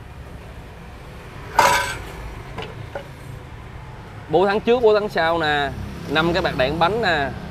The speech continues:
Cổ phuộc chán ba nè, thay là sao phuộc luôn nè. Nhông sinh dĩ nè, lợp cái biển số nè. <coughs> Thay cái ổ khóa nè.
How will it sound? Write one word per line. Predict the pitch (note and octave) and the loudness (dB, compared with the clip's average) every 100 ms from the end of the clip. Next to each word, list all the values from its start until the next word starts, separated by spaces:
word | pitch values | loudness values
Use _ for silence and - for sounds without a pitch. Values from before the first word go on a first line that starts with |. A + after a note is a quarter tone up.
| - | -4
Cổ | A#2 C#3+ G3 | 4 6 6
phuộc | F3+ C#3+ A#2+ | 4 2 2
chán | D#3 F3+ | 2 6
ba | E3 E3 | 6 6
nè, | D#3 C#3+ C3 | 2 0 0
thay | D3+ | 2
là | D3+ C3 | 2 2
sao | D3 | 0
phuộc | D3 D3 C3+ | 2 2 2
luôn | D3+ | 0
nè. | D#3 C#3 B2+ - - - - - - | 0 0 -2 -8 -16 -16 -16 -10 0
Nhông | D#3+ E3 | 2 4
sinh | F3 D3 | 2 4
dĩ | C3 F3 | 6 6
nè, | A3 D#3+ C#3 A#2 - - | 6 4 2 -4 -12 4
lợp | B2+ C3 | 8 8
cái | F3+ | 6
biển | D#3 D#3+ | 0 4
số | F3+ F3 A3 | 6 6 6
nè. | E3+ C#3+ C3 A2+ - - - - - - - - - | 4 2 0 -6 -16 -16 -16 -16 -16 -18 -16 -2 2
<coughs> | - E3+ A2+ - | 2 0 -8 2
Thay | D#3 E3 | 4 6
cái | D#3+ | 6
ổ | D3+ | 4
khóa | D#3 E3+ G#3+ | 6 4 4
nè. | G3 D#3+ C#3+ | 2 2 0